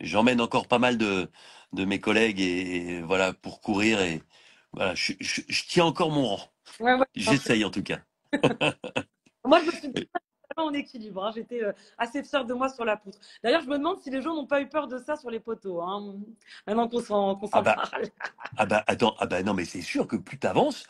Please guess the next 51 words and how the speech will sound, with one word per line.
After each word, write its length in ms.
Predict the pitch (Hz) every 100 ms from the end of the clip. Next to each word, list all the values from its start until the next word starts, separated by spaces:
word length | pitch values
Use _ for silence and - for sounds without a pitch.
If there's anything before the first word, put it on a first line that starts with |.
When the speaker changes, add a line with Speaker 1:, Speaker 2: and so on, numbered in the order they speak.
| 185
Speaker 2:
Non. 100 | - -
Speaker 1:
euh, 480 | 95 101 101 98 98
quand 160 | 90 123
t'es 160 | 120
bonne 240 | 104 127 107
en 80 | 101
équilibre, 520 | 95 110 170 214 127
euh, 280 | 107 98 95 - - -
on 140 | 147
sait 180 | 143 202
que 40 | 170
de 60 |
toute 180 | 160 170
façon, 420 | 165 - 180 165 131
euh, 140 | 110 - - -
euh, 260 | 104 104 104
neuf 360 | 110 117 151
fois 160 | 151 160
sur 200 | 139 143
dix, 220 | 151 139
les 100 | 123
gens 180 | 110 143 127
ont 40 |
du 140 | 101 110
mal 160 | 127
avec 240 | 110 101 107
la 100 | 98
boussole. 400 | 107 110 123 107
Donc, 240 | 92 -
euh, 60 | 95
tu 60 |
vois, 100 | 107
l'orientation, 560 | 110 98 98 110 95 117
c'est 160 | - 104
pas 180 | 104
trop 240 | - 104 110
le 80 | 95
truc, 360 | 110 117 110
euh, 80 | 95
qui, 220 | 90 90 - - -
toi, 140 | 95
on 80 | 95
se 40 | 85
dit, 120 | 98
bon, 280 | 92 101 -
mais, 280 | - 104 - -
mais 180 | 101
sur 240 | 92 - 156
les 80 | 123
poteaux, 300 | 98 131 190
effectivement, 540 | - - 175 240 -